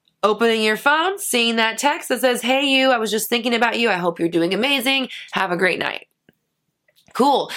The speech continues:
Now I just got a text. Now I feel, I feel it.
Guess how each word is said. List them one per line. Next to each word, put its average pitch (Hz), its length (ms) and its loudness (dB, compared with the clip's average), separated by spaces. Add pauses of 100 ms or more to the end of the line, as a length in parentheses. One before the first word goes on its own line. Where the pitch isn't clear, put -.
(180)
Now 226 200 2
I 233 80 -2
just 214 160 -4
got 220 120 0
a 196 40 -6
text. - 500 -4 (280)
Now 240 800 0 (480)
I 339 120 0
feel, 165 720 -2 (100)
I 214 80 -6
feel - 440 -2
it. - 180 -6